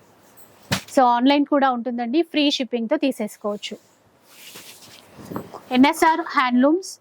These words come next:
మీకు తెలిసిందే, కొత్తపేటలో ఉంటుంది, శ్రీలక్ష్మి వైట్ హౌస్ న్యూ షాపింగ్ కాంప్లెక్స్ లో. So, ఆన్‌లైన్ అయినా సరే, లేదు అంటే షాప్‌కి విజిట్ చేసి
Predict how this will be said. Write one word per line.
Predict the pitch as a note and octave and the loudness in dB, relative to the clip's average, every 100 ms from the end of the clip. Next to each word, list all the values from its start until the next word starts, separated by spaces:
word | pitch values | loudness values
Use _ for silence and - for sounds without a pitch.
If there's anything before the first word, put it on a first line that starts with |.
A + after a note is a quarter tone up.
| - | -12
మీకు | B3+ - | -10 -2
తెలిసిందే, | A#3+ A#3 D#4 C4+ C#4 G4+ - - | 0 0 0 2 2 0 -4 -4
కొత్తపేటలో | B3+ B3 C4+ C4 C#4 C4 | -4 0 -2 0 0 0
ఉంటుంది, | B3 A#3+ C4+ D#4+ | -4 -4 -2 -2
శ్రీలక్ష్మి | C4 B3+ C4 C4 - C#4 B3+ | -2 -2 -2 -4 -4 -2 0
వైట్ | A#3+ B3 C4 | -2 -2 -2
హౌస్ | D4 - B3 | -2 -6 -8
న్యూ | C4 C#4+ | -2 -2
షాపింగ్ | - A#3 B3+ B3 A#3+ | -2 -4 -4 -8 -4
కాంప్లెక్స్ | A3 A3 A3+ - C4+ | -6 -6 -10 -6 -2
లో. | F4 - _ _ _ _ _ _ _ _ - | -2 -4 _ _ _ _ _ _ _ _ -4
So, | A#3+ A3+ A3+ | 0 2 0
ఆన్‌లైన్ | A#3 B3+ C4 | 0 -2 -2
అయినా | B3 B3 - | -4 -6 -6
సరే, | B3 E4 F#4 B3+ | -4 -4 -4 -4
లేదు | A#3 B3+ B3 | -2 0 0
అంటే | A3+ C4+ | 0 -2
షాప్‌కి | C4 A#3 - C4 A3 | 0 -2 -2 -6 -6
విజిట్ | G#3+ A#3 A#3+ | -6 -4 -4
చేసి | A3+ | -2